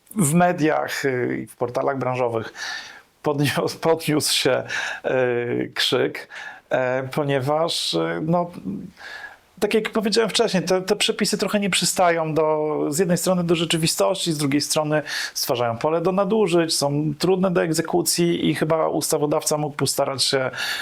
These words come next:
e, ubrać je, e, w lepsze słowa. E, ja bym też zwrócił uwagę na jedną rzecz. Znaczy,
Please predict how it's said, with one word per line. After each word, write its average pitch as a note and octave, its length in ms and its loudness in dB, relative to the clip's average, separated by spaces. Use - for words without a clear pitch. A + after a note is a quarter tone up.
e, C3+ 360 2
ubrać C#3 600 0
je, A#2+ 320 2
e, B2+ 240 2
w A#2 80 -2
lepsze B2+ 300 0
słowa. - 440 -2
E, C#3+ 200 2
ja E3 140 6
bym A#3 200 2
też G#3+ 140 2
zwrócił G3 360 2
uwagę F3+ 280 0
na E3 160 0
jedną D3+ 300 0
rzecz. - 320 -2
Znaczy, E3 340 0